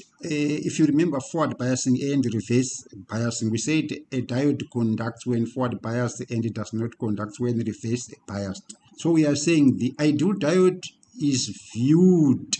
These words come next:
as an open switch when it is reverse, uh, biased and at a, a closed switch when forward biased.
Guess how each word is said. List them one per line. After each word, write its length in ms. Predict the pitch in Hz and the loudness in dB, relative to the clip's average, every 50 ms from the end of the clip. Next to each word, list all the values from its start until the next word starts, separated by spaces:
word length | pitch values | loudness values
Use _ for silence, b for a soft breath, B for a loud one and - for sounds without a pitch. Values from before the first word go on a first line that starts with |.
| - _ _ b b b b _ - | -8 _ _ b b b b _ -2
as 200 | 165 160 - - | -2 -2 0 2
an 200 | 131 120 127 - | 0 0 2 0
open 300 | 170 165 - 160 151 147 | -2 0 2 2 2 2
switch 420 | 147 - - 160 156 156 - - | 2 0 0 -2 -2 -2 -4 -4
when 260 | 117 113 123 123 131 131 | 0 2 4 4 4 4
it 200 | 151 147 147 147 | 2 -2 0 -2
is 200 | 143 131 - - - | -2 -2 0 0 0
reverse, 640 | 113 107 92 - 123 123 139 147 143 - - - - - | 0 -2 0 0 0 2 2 2 -2 -4 -6 -10 -12 -10
uh, 500 | - - 120 104 - - _ _ - 135 95 | -6 -4 -4 -4 -6 -12 _ _ -16 -16 -10
biased 460 | - 123 117 127 135 139 131 127 - - | -6 -4 -2 0 0 0 -2 -4 -6 -8
and 360 | - 135 120 117 117 - - | -4 0 0 0 0 0 -2
at 160 | 147 147 147 - - | -2 -2 -2 -4 -4
a, 360 | 143 143 151 156 151 - - _ _ _ _ _ - | -2 -2 -2 -2 -4 -6 -10 _ _ _ _ _ -16
a 60 | 135 | -16
closed 460 | 127 - - 135 139 135 123 - 113 101 | -16 -6 -2 0 0 0 -2 -2 -6 -8
switch 300 | - - 131 123 127 - | -4 -2 -2 -2 0 0
when 220 | 120 120 123 123 | -2 0 0 -2
forward 520 | 120 - 131 131 131 135 135 127 123 - - _ _ _ _ _ | -2 -2 -4 -2 -2 -2 -2 -4 -6 -12 -16 _ _ _ _ _
biased. 480 | _ 110 110 113 110 101 95 - _ B | _ -8 -6 -4 -6 -6 -8 -10 _ B